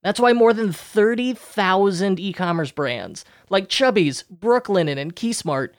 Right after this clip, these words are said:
use Klaviyo to build a loyal following. Strong customer relationships mean more repeat sales, enthusiastic word of mouth, and less depending on third-party ads. Now, whether you're launching a new business or taking your brand to the next level,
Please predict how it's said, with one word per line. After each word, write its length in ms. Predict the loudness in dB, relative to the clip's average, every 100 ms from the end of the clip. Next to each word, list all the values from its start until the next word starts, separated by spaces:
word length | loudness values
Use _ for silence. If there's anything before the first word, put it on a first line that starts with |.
| _ _
use 300 | -2 0 0
Klaviyo 500 | -2 0 0 0 -2
to 100 | -2
build 300 | 2 4 4
a 40 | 4
loyal 320 | 4 4 2
following. 640 | 2 2 2 -2 -4 -12 -20 _
Strong 400 | -8 2 4 4
customer 420 | 2 -2 0 0 2
relationships 800 | 2 0 -2 -4 -2 -4 -4
mean 380 | -2 2 2 2
more 260 | 2 2 2
repeat 480 | -2 -4 -6 -8 -6
sales, 540 | -2 0 2 0 -8 -16 -4
enthusiastic 880 | -2 2 2 2 2 2 2 -4 0
word 180 | 0
of 120 | 0 -2
mouth, 340 | -4 -4 -12 _ _
and 160 | -2 2
less 240 | 4 2
depending 520 | 0 0 2 2 2 0
on 120 | -2
third-party 640 | 0 0 2 0 2 2
ads. 460 | 2 0 -2 -6 -14 -18 _ 0
Now, 80 | 2
whether 200 | 2 2
you're 140 | 2
launching 400 | 4 2 2 2
a 60 | 4
new 180 | 4
business 460 | 4 2 0 -2 -4
or 160 | -6 -6
taking 380 | -4 -4 -4
your 120 | -6 -4
brand 320 | -2 -2 -2
to 80 | 2
the 80 |
next 280 | 2 2 2
level, 360 | 0 2 -2 -6